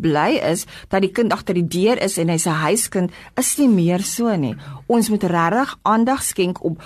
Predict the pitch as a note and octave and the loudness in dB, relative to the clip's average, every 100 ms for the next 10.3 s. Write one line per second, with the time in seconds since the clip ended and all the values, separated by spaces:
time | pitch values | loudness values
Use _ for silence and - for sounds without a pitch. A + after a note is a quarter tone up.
0 | - - E3 F#3+ A#3 F#3+ F#3+ - G3 F#3 | -14 -4 0 2 2 0 0 0 0 0
1 | G3+ F#3 E3+ D#3+ D3+ D3 F#3 E3+ E3 C3 | -2 -2 -2 0 -2 -2 -8 -4 -4 -2
2 | D#3 E3+ G3 G#3+ G#3+ C#4 C#4+ C4 B3 A#3 | -4 -4 -2 -2 0 -2 -2 -4 -6 -4
3 | B3+ A#3+ A3+ A3+ B3 B3 - - - D#3 | -2 0 -2 -2 -4 -4 -10 -16 -6 0
4 | G3 F3+ G3+ A#3+ B3 B3+ B3 A#3 G#3+ - | 0 2 2 2 2 0 0 0 -2 -4
5 | A3 - G#3+ G3+ G3+ G#3 F#3 F#3 G#3 - | -4 0 2 2 2 2 2 0 0 -2
6 | - D#4 C#4 C#4+ - - - F3 F3 G3 | 0 0 0 -2 -4 -12 -2 0 2 0
7 | C4+ C4 A#3+ A3 A3+ G#3+ G#3 G3 - - | -2 -4 -2 -2 0 2 4 2 0 0
8 | F#3+ B3+ B3+ G3 E3 E3 - E3 A2 C#2 | 4 4 4 2 2 0 -4 -4 -4 -6
9 | - - - G#3 G#3 G3 - G#3+ G#3 - | -12 -12 -2 -2 0 -4 0 0 0 0
10 | F#3 F#3+ | 0 2